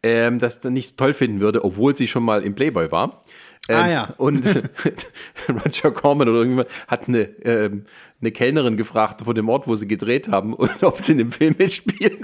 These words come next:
Speaker 1: will. <laughs> Hat gesagt, ob sie ihre Brüste zeigen will. So, okay, zack, <laughs> war sie im Film.
Speaker 2: Ich sag, die siebziger waren, waren ein anderer Schnack irgendwie.
Speaker 1: Naja, und hier steht auch, dass, äh, Roger Corman tatsächlich Nacktszenen rausgeschnitten hat.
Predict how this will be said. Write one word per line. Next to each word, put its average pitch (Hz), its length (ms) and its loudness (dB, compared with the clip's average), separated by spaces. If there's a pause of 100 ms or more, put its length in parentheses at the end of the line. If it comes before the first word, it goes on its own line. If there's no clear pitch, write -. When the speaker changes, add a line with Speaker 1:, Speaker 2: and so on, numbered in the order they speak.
(140)
Speaker 1:
will. 262 160 -2
<laughs> - 1120 0
Hat 208 140 2
gesagt, 175 300 4
ob 156 80 -2
sie 151 140 0
ihre 143 140 2
Brüste 170 320 0
zeigen 139 260 0
will. 135 100 -2
So, 160 260 -2
okay, 170 380 0 (240)
zack, 127 260 -2
<laughs> 180 600 -2
war - 180 0
sie - 200 -8
im 208 140 -4
Film. - 460 -8 (1040)
Speaker 2:
Ich 135 100 -8
sag, 185 160 2
die 143 80 2
siebziger 170 480 -2
waren, 165 340 -2
waren 160 200 -2
ein 143 60 -6
anderer 156 200 -6
Schnack 160 300 -8
irgendwie. 110 440 -10
Speaker 1:
Naja, 143 200 2
und 143 80 0
hier 147 100 0
steht 147 240 -4
auch, 123 100 0
dass, 123 240 -2
äh, 117 120 0
Roger 123 320 0
Corman 127 240 -2
tatsächlich 113 360 -6
Nacktszenen 113 560 -4
rausgeschnitten 120 920 -2
hat. - 240 -8